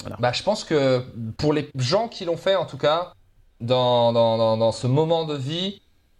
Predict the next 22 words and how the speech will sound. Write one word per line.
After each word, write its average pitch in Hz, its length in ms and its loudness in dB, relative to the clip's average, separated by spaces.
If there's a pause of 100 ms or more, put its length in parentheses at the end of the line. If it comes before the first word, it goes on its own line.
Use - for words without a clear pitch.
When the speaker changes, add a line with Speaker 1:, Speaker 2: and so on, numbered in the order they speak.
(120)
Speaker 2:
et 117 540 2
après, 202 240 -2
encore 160 240 -2
une 151 60 -8
fois, 254 100 -2
c'est 240 100 -8
une 165 60 -10
démarche 139 380 -4 (260)
effectivement 131 380 -2
assez 165 180 -4
égoïste, 151 400 0
parce - 160 -6
que 170 80 -2
peut-être 165 300 -2
que - 80 -8
ce 127 120 -10
disque 143 200 -6
n'est 131 80 -2
pas 127 100 2
fait 135 140 -4
pour 123 140 0
être - 180 -4